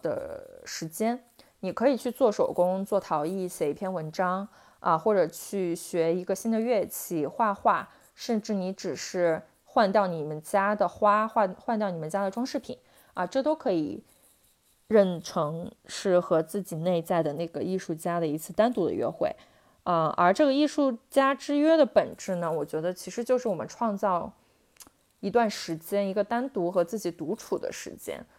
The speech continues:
和自己内在的创意去连接，并且直接的做出尝试，去把自己在晨间日记中的那些有创意的、很不一样的想法实践，尝试实践出来的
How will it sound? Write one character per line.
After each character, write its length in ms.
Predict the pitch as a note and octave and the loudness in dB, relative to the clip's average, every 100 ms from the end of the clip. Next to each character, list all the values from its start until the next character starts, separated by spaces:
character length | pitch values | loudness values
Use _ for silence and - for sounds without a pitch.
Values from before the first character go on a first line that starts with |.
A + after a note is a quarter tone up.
| _ | _
和 280 | - E3+ E3 | -10 -4 -4
自 140 | E3 | -4
己 140 | G#3 E3 | -8 -6
内 180 | F#3 F#3 | -4 -2
在 160 | G3 | -2
的 80 | E3+ | -4
创 260 | E3 G3+ F#3 | -4 -8 -6
意 120 | F3 | -8
去 160 | - | -10
连 260 | F3 C#3 D3 | -10 -10 -12
接， 320 | - F#3+ F#3+ - _ _ - | -6 -2 -2 -4 _ _ -8
并 140 | G#3 | -6
且 180 | F#3+ F3 | -4 -6
直 160 | D#3 D#3 | -6 -10
接 220 | F3 G3 | -6 -4
的 120 | F3+ | -4
做 220 | E3+ G3 | -2 -4
出 260 | F3+ - F#3+ | -4 -6 -10
尝 320 | - D3 B2 | -8 -10 -10
试， 300 | - - - - _ _ _ | -10 -10 -10 -10 _ _ _
去 160 | - A3+ | -8 0
把 220 | G3+ C3+ | 0 0
自 180 | F#3+ G3+ | -4 -6
己 200 | - E3 | -6 -6
在 220 | - F#3+ | -2 -2
晨 240 | - F3+ | -2 -8
间 240 | F3 A3 A#3 | -2 0 0
日 160 | A3+ | -2
记 220 | G#3 G3+ F#3 | -4 -6 -4
中 380 | F#3+ F3 F3+ - _ _ _ _ _ | -2 -2 -4 -8 _ _ _ _ _
的 120 | G3 E3 | 0 0
那 240 | F#3 F#3+ | 0 -2
些 320 | - A3 G#3 | -2 0 2
有 180 | G3+ - | 2 -2
创 380 | - A#3+ A3 G3+ | -4 -2 0 0
意 260 | G3+ F3+ E3 | -2 -2 -4
的、 320 | - C#2+ - | -4 -4 -6
很 260 | - F#3+ E3 | -10 -10 -6
不 140 | A3 | -4
一 140 | F#3 F3+ | -2 0
样 200 | G3+ F3+ | 0 -2
的 80 | |
想 340 | F3 - D#3 F#3+ | -8 -6 -6 -6
法 360 | - E3+ D#2+ - _ _ - | -4 -4 -4 -12 _ _ -16
实 360 | - - F3 | -14 -8 -8
践， 480 | F3 C4 A3 F3+ E3+ | -4 0 0 -2 -8
尝 320 | - F3 E3+ | -6 -6 -4
试 280 | G3+ D4 A3 | -6 -6 -6
实 320 | - - D3 | -6 -6 -6
践 280 | - G3+ E3+ | -2 -2 -2
出 200 | - E3+ | -4 -4
来 160 | A2 - | -4 -4
的 280 | G#2+ - | -4 -6